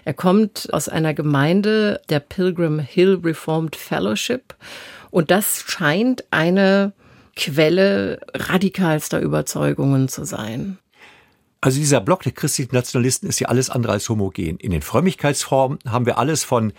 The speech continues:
Speaker 2: ganz strengen kalvinistischen Reformierten, zu denen eben diese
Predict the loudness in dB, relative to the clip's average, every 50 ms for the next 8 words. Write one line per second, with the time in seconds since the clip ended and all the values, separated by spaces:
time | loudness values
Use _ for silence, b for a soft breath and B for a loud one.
0 | B B B B B _ -2 0 2 2 2 2 2 -2 -2 -2 0 0 2 2
1 | 2 0 0 0 0 0 0 2 2 2 2 0 0 -2 -6 -6 -4 -2 -2 -2
2 | -2 -2 -2 -2 -2 0 0 0 0 0 0 -2 -2 -2 -4 _ _ _ _ _
3 | _ b b b b b b b b b b b b _ _ _ _ -8 -4 0
4 | 0 0 2 2 0 0 0 2 2 2 2